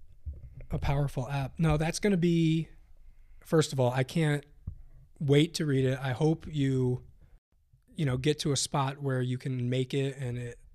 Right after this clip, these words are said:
is everything that you envisioned it to be.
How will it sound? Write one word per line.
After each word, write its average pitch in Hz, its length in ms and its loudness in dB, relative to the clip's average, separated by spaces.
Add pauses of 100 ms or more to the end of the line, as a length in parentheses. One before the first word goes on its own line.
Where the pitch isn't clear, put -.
(120)
is 123 240 -6
everything 131 400 0
that 120 380 -2 (220)
you 123 260 0
envisioned 123 380 0
it 123 100 -4
to - 100 -12
be. 123 280 -2